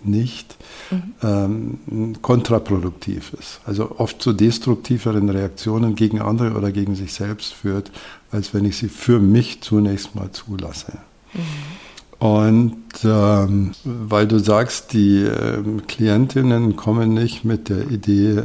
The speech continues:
Speaker 1: ich möchte an meiner Emotionsregulation arbeiten, sie kommen aber fast mit dieser Idee.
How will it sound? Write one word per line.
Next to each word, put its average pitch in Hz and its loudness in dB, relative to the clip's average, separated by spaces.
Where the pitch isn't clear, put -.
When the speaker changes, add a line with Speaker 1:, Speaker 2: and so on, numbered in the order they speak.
Speaker 1:
ich 104 -4
möchte 107 -2
an 101 0
meiner 98 -2
Emotionsregulation 110 -4
arbeiten, 110 -4
sie - 0
kommen 120 2
aber 107 2
fast - 0
mit 95 -4
dieser 90 -6
Idee. 90 -4